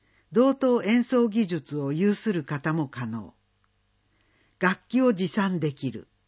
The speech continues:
参加費、月千円。申し込みは、直接か、ファックス、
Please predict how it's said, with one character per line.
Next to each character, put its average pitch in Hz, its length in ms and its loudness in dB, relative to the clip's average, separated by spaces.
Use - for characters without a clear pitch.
参 269 340 0
加 254 120 -2
費、 147 320 -8
月 - 320 -4
千 220 320 2
円。 113 280 -4
申 233 200 4
し 240 120 -8
込 214 160 -2
み 185 140 -2
は、 170 240 -4
直 202 180 2
接 - 360 -2
か、 - 260 -4
フ - 160 -6
ァ 220 40 2
ッ - 40 -4
ク - 100 -16
ス、 - 300 -12